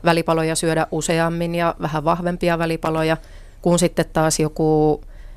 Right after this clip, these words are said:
kevyttä istumatyötä tekevä nainen, joka ei hirveästi liikuntaa harrasta, niin voi selvitä sillä, että siellä iltapäivässä on esimerkiksi se yksi hedelmävälipala. Ja toki sitten se, että mihinkä aikaa on sen oman aamunsa aloittanut ja mihinkä aikaa on aamupalan syönyt ja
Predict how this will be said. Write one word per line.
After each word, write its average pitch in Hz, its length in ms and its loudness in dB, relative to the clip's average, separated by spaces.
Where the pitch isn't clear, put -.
kevyttä 156 400 2
istumatyötä 156 720 2
tekevä 160 340 0
nainen, 156 400 2
joka 160 260 2
ei 160 160 0
hirveästi 160 600 0
liikuntaa 160 460 2
harrasta, 165 520 0
niin 170 400 -2
voi 156 160 2
selvitä 165 340 -2
sillä, 175 340 0
että 180 100 -4
siellä 185 180 0
iltapäivässä 151 680 0
on 156 180 -2
esimerkiksi 147 500 -4
se 147 60 0
yksi - 380 -4
hedelmävälipala. 147 1300 0
Ja 160 300 4
toki 170 240 2
sitten 170 280 0
se, 170 180 2
että 160 160 -2
mihinkä 160 380 0
aikaa 160 340 2
on 156 140 0
sen 160 160 0
oman 156 400 0
aamunsa 156 500 2
aloittanut 165 480 0
ja 160 80 -2
mihinkä 160 320 0
aikaa 160 320 0
on 160 180 -2
aamupalan 160 540 0
syönyt 160 420 0
ja 156 180 2